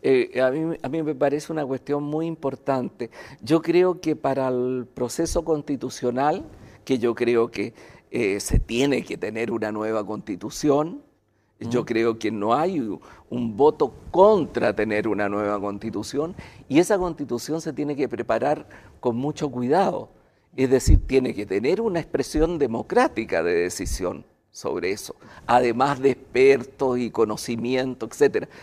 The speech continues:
Speaker 1: Pero el conocimiento no va en contra de, eh, la expresión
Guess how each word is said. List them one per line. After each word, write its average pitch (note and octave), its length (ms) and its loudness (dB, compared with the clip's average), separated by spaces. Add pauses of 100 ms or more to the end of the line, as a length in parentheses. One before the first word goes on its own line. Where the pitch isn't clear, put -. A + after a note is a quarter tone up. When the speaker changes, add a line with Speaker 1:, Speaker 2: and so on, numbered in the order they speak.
(180)
Speaker 1:
Pero C#3 160 8
el C3+ 100 6
conocimiento D3 880 0
no D3+ 200 -2
va D3+ 160 4
en F3 120 -10
contra E3 600 -2 (540)
de, C3 360 6 (100)
eh, G#2+ 420 2
la F#2+ 100 0
expresión B2+ 800 0